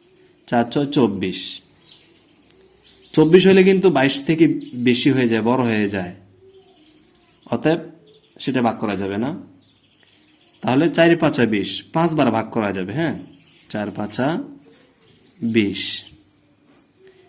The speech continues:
বিয়োগ করলে এখানে দুই থাকবে, এখানে আর কিছু থাকবে না। এখন আবার চার দিয়ে দুইকে ভাগ করা যাবে না। এখানে আমাদের একটা সংখ্যা আছে, এই পাঁচ সংখ্যাটা আমরা নিচে নিয়ে আসব। এখন হলো পঁচিশ।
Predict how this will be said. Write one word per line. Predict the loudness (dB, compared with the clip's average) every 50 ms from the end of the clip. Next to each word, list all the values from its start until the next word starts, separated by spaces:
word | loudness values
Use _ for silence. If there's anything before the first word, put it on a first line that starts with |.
| _ _ -4
বিয়োগ | 2 2 2 2 2
করলে | -2 -2 0 0 0
এখানে | 0 -2 -2 -2 0 2
দুই | 2 2 2 0
থাকবে, | -4 -4 -2 -2 -2 0 0
এখানে | -2 -2 -2 -2 -2
আর | -4 -4
কিছু | -6 -8 -8 -8
থাকবে | -10 -10 -10 -8 -6 -6
না। | -4 -4 -6 -8 -12 -16 -20 -20 _ _ _ _ -20 _ _ _ _ _ _ _ _ _ _ _ _ _ _ _ _ _ _
এখন | -6 -2 2 2 4
আবার | 4 4 4 4 4 2 0 -2 0
চার | 2 2 4 4
দিয়ে | 4 4 4
দুইকে | 4 4 4 2 2 2
ভাগ | 0 -2 -2
করা | -2 -2 0
যাবে | 0 2 0 0 0 -2
না। | -4 -6 -8 -14 -20 -20 -20 _ _ _ _ _ _ -20 _ _ _ _ -10
এখানে | -4 -2 0 0
আমাদের | 2 2 0 0
একটা | -2 -4 -4
সংখ্যা | -4 -4 -4 -4 -2 -4 -4
আছে, | -4 -4 -4 -6 -6 -6 -6 -10 -14 -18 -20 -20 _ _ _ _ _ _ _
এই | -4 -4 -4 -2
পাঁচ | -6 -6 -6 -8 -8 -6
সংখ্যাটা | -4 -4 -4 -4 -4 -4 -2 -2 -4
আমরা | -2 -2 -4 -4 -4 -6 -10 -14 -10 -4 0 2
নিচে | 2 2 2 2 2
নিয়ে | 2 2 2 -2
আসব। | -4 -8 -10 -12 -14 -18 -20 -20 _ _ _ _ _ _ _ _
এখন | -4 -2 0 0
হলো | 2 2 0 0
পঁচিশ। | -2 -2 -4 -4 -6 -10 -10 -12